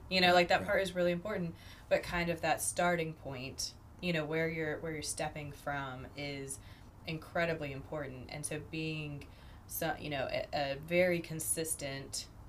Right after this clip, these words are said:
Speaker 1: member or attender, kind of, you know, whatever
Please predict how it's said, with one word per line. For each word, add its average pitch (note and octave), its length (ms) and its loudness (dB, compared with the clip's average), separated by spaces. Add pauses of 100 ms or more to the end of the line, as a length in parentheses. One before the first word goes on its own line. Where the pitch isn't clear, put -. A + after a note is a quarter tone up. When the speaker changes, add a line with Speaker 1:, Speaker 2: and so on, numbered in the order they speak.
(840)
Speaker 1:
member F#3 800 4
or D3+ 140 0
attender, D#3+ 800 -4
kind G#3+ 140 -6
of, F3 120 -4
you E3 80 -4
know, D#3 80 -4
whatever C#3+ 440 -4